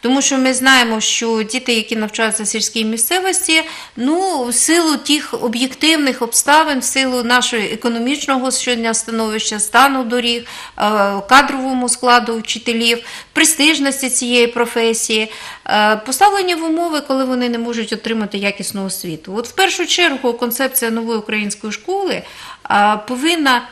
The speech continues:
сприяти тому, що діти з сільської місцевості будуть отримувати таку ж саму якісну освіту,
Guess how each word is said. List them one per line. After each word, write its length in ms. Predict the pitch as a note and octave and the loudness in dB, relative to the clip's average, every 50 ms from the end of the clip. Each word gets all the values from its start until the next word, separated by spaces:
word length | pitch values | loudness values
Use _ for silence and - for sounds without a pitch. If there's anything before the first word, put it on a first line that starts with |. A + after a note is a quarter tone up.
| - - - | -20 -14 -12
сприяти 640 | - - - B3+ C4 C4 C#4 C4 A#3+ - - A3+ G#3+ - | -10 -8 -4 -2 0 2 4 4 4 2 0 -4 -6 -4
тому, 380 | D4 E4+ G4 A4 G#4+ F#4+ D#4+ C#4 | -2 -2 -2 -2 -2 -4 -4 -4
що 540 | - - - - C#4 C4+ B3+ A#3 G#3 F3+ - - - | -6 -8 -6 -4 -2 0 0 0 0 -2 -4 -8 -12
діти 480 | G#3 G#3 C4 C#4 C#4+ C#4 C#4 - G3 F#3+ | -8 -2 2 4 4 4 2 0 -4 -6
з 80 | - | -4
сільської 360 | - A3+ G#3+ - - A#3 G#3+ G3 | -4 -6 -6 -6 -6 -6 -6 -6
місцевості 640 | F#3+ F#3+ - - D4 E4 F#4+ F#4+ F4 - - - | -6 -6 -4 -2 0 0 0 0 -2 -4 -4 -6
будуть 360 | G#3 G#3 A3+ G#3+ A3 G#3+ G#3 A3 | -8 -8 -8 -8 -8 -8 -8 -10
отримувати 680 | A3 - B3 C4 C4+ B3 A#3+ G#3+ G#3 G3+ G3+ - F#3+ | -8 -6 -4 -2 -2 -2 -2 -2 -4 -4 -6 -6 -8
таку 280 | - - - - E4+ | -10 -12 -10 -8 -6
ж 100 | F4+ - | -4 -4
саму 280 | - - B3+ A#3 A3 G#3+ | -2 -2 -2 -2 -2 -2
якісну 500 | G#3 G#3 G3+ G3+ - G3 - - F#3+ F#3+ | -2 -2 -4 -4 -6 -10 -10 -8 -8 -8
освіту, 420 | F#3 - - C4 D4+ E4+ E4 F#4 | -8 -8 -4 -2 -2 -2 -2 -4